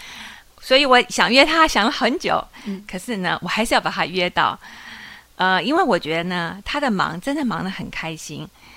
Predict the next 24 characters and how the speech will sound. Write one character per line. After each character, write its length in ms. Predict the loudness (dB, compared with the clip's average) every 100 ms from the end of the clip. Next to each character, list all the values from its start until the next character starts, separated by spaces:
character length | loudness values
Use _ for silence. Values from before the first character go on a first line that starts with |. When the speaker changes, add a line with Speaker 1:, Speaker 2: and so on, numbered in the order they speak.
| -20 -20 -20
Speaker 1:
虽 160 | -2 2
然 140 | 2
她 160 | 4 2
是 160 | 2 2
一 60 |
位 120 | 2
职 220 | 0 -6 -2
业 160 | -4
妇 220 | -4 -8
女， 220 | -8 -10 -12
可 100 | -12
是 220 | -10 -10
她 200 | -8 -8
做 200 | -6 -4
的 80 | -4
事 180 | -6 -10
情 280 | -12 -12 -12
比 100 | -8
较 140 | -8
不 140 | -6 -10
一 180 | -6
样 200 | -4 -4
一 120 | -6 -10
点， 240 | -14